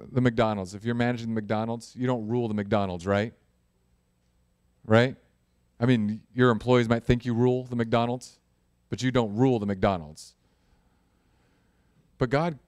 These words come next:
has called each of us to a type of r-, ruling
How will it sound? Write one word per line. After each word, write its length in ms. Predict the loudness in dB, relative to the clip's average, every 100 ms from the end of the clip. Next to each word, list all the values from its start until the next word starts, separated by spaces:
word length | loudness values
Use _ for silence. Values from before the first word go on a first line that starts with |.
| _
has 140 | -12 -2
called 200 | 0 2
each 220 | 0 0
of 100 | 2
us 500 | 2 0 -8 -18 -20 -20 _ -20 -18 -18 -8
to 120 | -4
a 40 | -2
type 260 | 2 0
of 180 | 0 -6
r-, 80 | -14 -18 -20 _ -12
ruling 720 | 0 4 4 2 0 -4